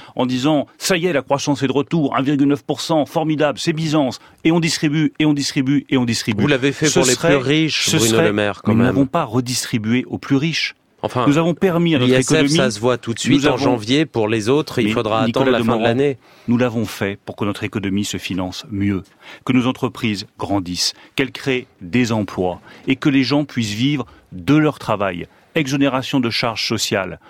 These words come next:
Speaker 1: augmentation de la prime d'activité, demain exonération de charges sur les heures supplémentaires. C'est toujours la même philosophie. Le travail doit payer et ceux qui travaillent en France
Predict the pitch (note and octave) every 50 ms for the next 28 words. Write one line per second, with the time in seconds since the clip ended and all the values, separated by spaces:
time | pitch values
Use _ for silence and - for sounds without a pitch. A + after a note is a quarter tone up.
0 | - - - F#3 E3+ D3 C#3 C#3+ C#3 C3 C#3+ C3+ - - - D3 C#3 B2 A#2 A2
1 | - - - B2+ A#2 A#2 G#2+ - - A2 G#2 A2 G#2 - B2 A2 G2 F#2 - -
2 | - _ - G#2+ G#2+ C#3 C#3+ D3+ D#3 E3 E3 - - E3 C#3 C3 C#3 C#3+ C3 C3+
3 | A2+ B2 A#2+ - - C3+ A2+ A2 G#2 - - C#3+ B2+ - - - A2+ G2 A#2 A2
4 | - - A2+ - A2 G#2+ A2 A2 F#2+ - A#2 A2 G2+ - - - - - - -
5 | D#3+ - - _ - - A3+ A3 G3 E3+ E3+ F3+ D#3 B2 A2+ G#2+ G#2 G2+ G2 -
6 | - G2 G2 F#2 G2 F#2 - - F#2+ F2+ E2+ _ - - - - - - - B2
7 | C#3 E3+ E3 - - C#3+ B2+ A2+ A#2+ A2+ G#2+ F#2+ F2+ _ - F#2 F2 A2+ A2+ A#2
8 | A#2 A2+ - _ _ _ _ - - D3 C#3 A#2+ A2+ A2 F#2+ - - - - -
9 | A2+ - - - G3+ G3 - E3 - - - A#2 G#2+ A2+ G#2+ G#2 G2+ F#2+ - -
10 | G2 F#2+ F2+ E2+ -